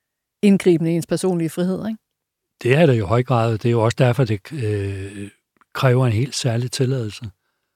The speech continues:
Speaker 2: fra Styrelsen for Patientsikkerhed. Øh, det er ikke noget, bare, øh, personalet på Sikringen kan finde på selv at sige, at han skal i, øh, bæltefiksering eller oppegående fiksering. Det kræver en særlig tilladelse. Og det eneste sted, det findes, det er på Sikringen.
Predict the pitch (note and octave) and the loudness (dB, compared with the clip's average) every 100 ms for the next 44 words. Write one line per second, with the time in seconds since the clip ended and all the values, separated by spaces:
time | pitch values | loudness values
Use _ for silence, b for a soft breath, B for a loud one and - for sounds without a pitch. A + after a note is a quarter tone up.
0 | _ _ _ _ - G#2+ G2+ - A#2+ A#2 | _ _ _ _ -6 -4 -4 0 0 0
1 | B2 - A2 G#2 - G#2+ A#2+ A2+ - A2+ | -4 -2 -2 -2 -4 -4 -2 -4 -4 -4
2 | A2 A2 G2+ _ - A#2 G#2+ G#2 G2+ F#2+ | -4 -6 -10 _ -8 -4 -2 -2 -4 -6
3 | - b b - G#2+ A2+ C#3+ B2+ B2 A2+ | -10 b b -4 0 4 6 6 6 4
4 | A2+ B2 A#2 A2 A#2 G#2+ A#2+ G#2+ A#2+ G#2+ | 4 4 2 0 -2 -2 -2 -2 -2 -4
5 | A#2+ - A2+ - A#2 G#2+ G#2+ A2+ G#2 F2+ | -6 -4 -4 -4 -4 -4 -4 -4 -4 -6
6 | - _ _ _ - B2+ G#2 B2+ A#2 - | -10 _ _ _ 0 0 2 0 0 0
7 | B2+ B2 A#2 B2 A2+ A#2 - B2+ A#2 G#2+ | 0 0 -2 0 0 0 0 0 0 -2
8 | G#2+ A2+ G#2+ C3 - - B2 A2 A2 _ | -2 -4 -4 -8 -10 -8 -6 -6 -8 _
9 | _ - A2+ A2+ A#2+ B2 B2+ A#2+ G#2 A#2 | _ -2 0 4 4 2 0 0 -2 -8
10 | G2+ B2 A2 D3 - _ _ - B2 B2+ | -10 -8 -8 -12 -18 _ _ -8 -4 2
11 | C3+ C3+ B2+ A2+ G#2+ - A#2 G#2+ A2 G#2+ | 2 2 0 -2 -6 -8 -6 -6 -8 -10
12 | G#2 - _ _ _ _ b b b b | -16 -20 _ _ _ _ b b b b
13 | C#3+ - C3+ D#3 F3 - - - D3+ F#3+ | 0 4 4 4 4 2 0 4 6 4
14 | - C3 C3 G#2+ G#2+ D#3 F3 D3 B2+ - | 2 -2 -2 -4 -4 -4 0 0 0 -2
15 | D#3+ - B2 - A#2 F#2+ | -4 -2 -6 -8 -12 -12